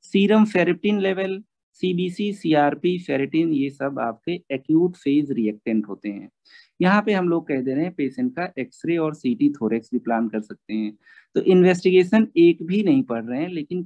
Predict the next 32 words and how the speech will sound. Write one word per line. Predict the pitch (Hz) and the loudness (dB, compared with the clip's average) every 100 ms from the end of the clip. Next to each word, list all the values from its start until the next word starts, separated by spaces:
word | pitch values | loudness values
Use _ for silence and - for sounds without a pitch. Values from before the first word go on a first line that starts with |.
| - | -8
क्या | 143 311 | -6 -4
main | 330 254 135 147 | 0 0 2 4
main | 143 139 | 4 2
investigations | 127 120 110 - 117 110 113 113 110 | 0 -2 -4 -10 -8 -6 -6 -8 -4
हैं | 170 | -4
ये | 170 156 | 0 2
हमको | 151 120 120 117 170 180 | 2 0 -4 -4 -8 -6
पता | 110 - | -6 0
होना | 113 101 98 98 | -2 -2 -6 -10
चाहिए, | - 98 98 _ - - _ - _ - | -12 -18 -20 _ -20 -20 _ -20 _ 0
ठीक | 160 160 | 2 4
है। | 220 320 | 2 0
तो | - _ _ _ - 160 | -8 _ _ _ -4 2
आइए | 175 208 | 4 4
यहाँ | 196 151 151 | 2 0 -4
पे | 185 185 | -6 -4
इसको | 147 - 185 | -6 -6 -10
summarize | 180 147 143 143 147 175 | -8 -2 0 2 0 0
कर | - 127 | -4 -4
लेते | 120 113 139 | -4 -4 -8
हैं, | 175 - 147 | -8 -6 -4
एक | 151 175 | -2 0
एक | 190 190 | 0 4
investigation | 135 120 120 123 123 - 180 180 131 | 2 2 -2 -4 -4 -4 -8 -8 -6
आगे | 131 160 | -2 -2
चल | 156 123 | -4 -6
के | 113 127 | -6 -4
हम | 120 | -2
लोग | 131 156 127 | -2 -2 -4
detail | 107 104 104 | -6 -2 0
में | 107 | 0
पढ़ेंगे। | 104 101 104 107 104 | -2 -10 -16 -18 -20